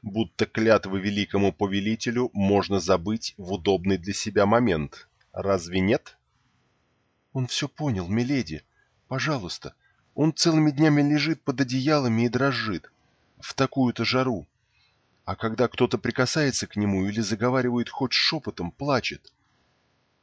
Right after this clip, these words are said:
Леандрин помедлила, словно раздумывая, потом изящно кивнула. «Я попрошу Чесмол посмотреть, что она может сделать.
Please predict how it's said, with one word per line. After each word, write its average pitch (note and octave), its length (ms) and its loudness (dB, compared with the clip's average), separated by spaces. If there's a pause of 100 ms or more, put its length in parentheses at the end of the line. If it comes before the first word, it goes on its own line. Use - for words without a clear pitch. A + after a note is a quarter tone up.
(160)
Леандрин D#2+ 540 0
помедлила, E2+ 960 0
словно E2 480 -4
раздумывая, E2 640 -2
потом C#3+ 360 2
изящно G#2 400 2
кивнула. D2+ 600 -8 (1040)
«Я D#3+ 180 6
попрошу C#3 520 2
Чесмол B2 500 2
посмотреть, - 840 -2
что - 340 2
она G#2+ 160 6
может F#2+ 320 2
сделать. D#2 600 -6